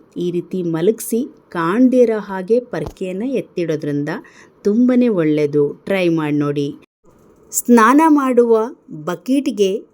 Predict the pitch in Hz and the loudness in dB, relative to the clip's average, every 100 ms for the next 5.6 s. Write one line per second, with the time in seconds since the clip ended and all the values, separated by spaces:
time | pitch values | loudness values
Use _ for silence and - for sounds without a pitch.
0 | _ 185 226 294 180 156 - _ 269 262 | _ -8 -2 -2 -2 -6 -10 _ -2 0
1 | 247 233 220 190 160 160 180 160 160 - | 2 0 -2 -6 -10 -10 -10 -6 -6 -6
2 | _ 147 - - 185 240 285 294 190 170 | _ -16 -12 -10 -6 -6 -4 -6 -8 -8
3 | 151 202 269 254 190 - 180 165 151 151 | -6 -4 -2 -2 -4 -2 -2 0 0 0
4 | 147 - _ _ _ _ _ _ _ _ | -2 -6 _ _ _ _ _ _ _ _
5 | 180 185 269 294 208 247 | -2 2 4 6 4 0